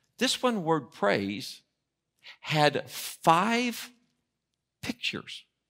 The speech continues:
out beside it. Can I show you the first picture? The first one is, now, I, I,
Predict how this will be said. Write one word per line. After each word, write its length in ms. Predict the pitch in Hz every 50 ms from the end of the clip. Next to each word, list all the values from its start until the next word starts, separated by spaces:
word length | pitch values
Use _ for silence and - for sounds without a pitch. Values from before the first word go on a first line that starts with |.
| _ _ -
out 120 | 120 -
beside 360 | - - - - 87 - -
it. 100 | - - _ _ _ _ _ _ _ _ _ _ _ _ _ _ _ _ _ - - - _ _ _ _ _ _ _ -
Can 120 | - 233
I 60 | 294 349
show 160 | - - 226
you 100 | 202 147
the 80 | 120
first 300 | 107 - 147 156 - -
picture? 300 | - - - - - - - _ _ _ _ _ _ _ _ _ _ _ - - - _ _
The 80 | 151 147
first 420 | 151 156 - 262 269 - - -
one 320 | 160 139 135 131 131 127 - - 131
is, 500 | 139 135 131 127 120 113 - - - - - - - - - - _ _ _ _ _ _ _ _ _ _ _ _ _ _ _ _ _ _ -
now, 120 | - - -
I, 240 | 87 131 151 143 - -
I, 240 | 117 131 127 107